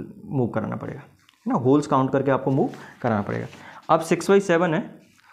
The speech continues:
तो इसको आप क्या कर लिख सकते हो, सिक्स by सेवन को आप ये भी कर सकते हो, अ, इसमें six multiplied by three,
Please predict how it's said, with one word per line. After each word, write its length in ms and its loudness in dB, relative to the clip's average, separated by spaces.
तो 60 0
इसको 240 4
आप 140 2
क्या 120 4
कर 200 -2
लिख 140 2
सकते 240 -2
हो, 40 0
सिक्स 280 -2
by 120 4
सेवन 240 2
को 100 2
आप 140 0
ये 100 4
भी 80 4
कर 120 2
सकते 300 -4
हो, 60 0
अ, 380 0
इसमें 220 -2
six 840 -6
multiplied 580 2
by 180 4
three, 180 2